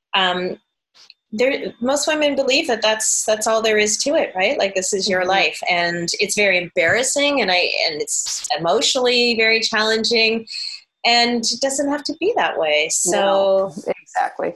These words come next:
Speaker 2: Th-, that's what I often say. It doesn't have to be that way.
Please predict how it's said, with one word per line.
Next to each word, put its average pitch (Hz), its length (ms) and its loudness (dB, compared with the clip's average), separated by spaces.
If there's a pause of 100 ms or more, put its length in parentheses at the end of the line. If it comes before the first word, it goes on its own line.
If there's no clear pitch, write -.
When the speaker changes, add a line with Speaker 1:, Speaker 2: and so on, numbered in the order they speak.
(120)
Speaker 2:
Th-, 170 260 -4
that's 175 280 0
what 175 180 0
I 170 120 0
often 170 300 -2
say. 170 140 0
It 170 100 -4
doesn't 170 300 -2 (340)
have 175 220 -4
to - 80 -6
be 170 180 -2
that - 220 -4
way. - 240 -4